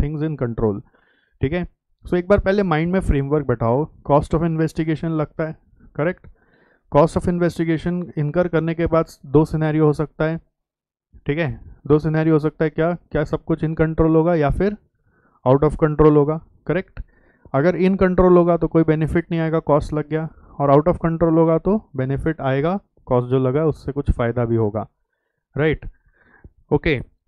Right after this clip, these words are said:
so मैं एक बार अभी इसको इतना जो समझाया, इसके base पे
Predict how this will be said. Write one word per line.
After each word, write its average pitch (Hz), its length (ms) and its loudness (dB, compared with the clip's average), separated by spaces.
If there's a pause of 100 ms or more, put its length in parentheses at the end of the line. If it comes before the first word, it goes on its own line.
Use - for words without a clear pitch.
(240)
so 185 180 2
मैं 190 160 0
एक 175 200 -6
बार 190 140 0
अभी 165 300 -4 (200)
इसको 175 320 -2
इतना 160 320 -6
जो 160 120 -2
समझाया, 127 680 -4
इसके 151 300 -8 (100)
base 156 260 -4 (100)
पे 143 280 -2